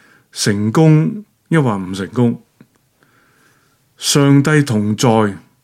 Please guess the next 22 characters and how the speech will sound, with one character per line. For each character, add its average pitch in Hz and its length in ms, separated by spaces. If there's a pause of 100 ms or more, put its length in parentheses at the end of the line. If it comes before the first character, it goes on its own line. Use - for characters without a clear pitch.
(260)
上 131 300
帝 143 220
有 117 160
冇 127 260
與 123 140
我 120 160
哋 107 120
同 92 220
在， 95 300 (440)
係 120 300
咪 117 180
同 107 200
我 113 80
哋 107 120
同 92 220
在， 107 100 (1080)
呢 139 160
個 120 140
係 92 180
最 98 180
重 90 180
要。 95 140